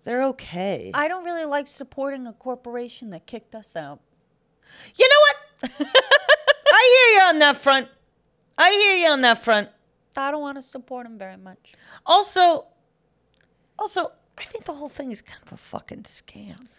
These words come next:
Speaker 1: I'm paying nine dollars for a box of cookies.
Speaker 2: And you're putting the kids to work.
Speaker 1: And you're putting the kids to work.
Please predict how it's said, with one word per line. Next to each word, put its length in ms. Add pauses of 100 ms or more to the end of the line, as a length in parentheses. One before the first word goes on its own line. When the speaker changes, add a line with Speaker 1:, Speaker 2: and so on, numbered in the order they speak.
(380)
Speaker 1:
I'm 100
paying 320
nine 320
dollars 480 (260)
for 160
a 60
box 500
of 140
cookies. 560
Speaker 2:
And 100
you're 100
putting 200
the 60
kids 340
to 80
work. 280 (180)
Speaker 1:
And 100
you're 80
putting 180
the 60
kids 280
to 120
work. 320